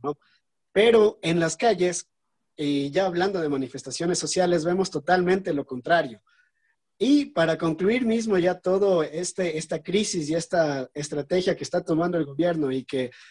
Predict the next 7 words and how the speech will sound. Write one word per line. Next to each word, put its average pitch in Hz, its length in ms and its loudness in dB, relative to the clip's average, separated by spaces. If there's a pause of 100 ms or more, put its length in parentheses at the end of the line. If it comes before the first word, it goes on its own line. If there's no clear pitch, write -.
(260)
eh, 131 640 6
nuestra 135 520 4
opinión 151 480 2
es 151 220 0
un 196 260 -2 (120)
poco 214 280 0
desacertada 143 840 2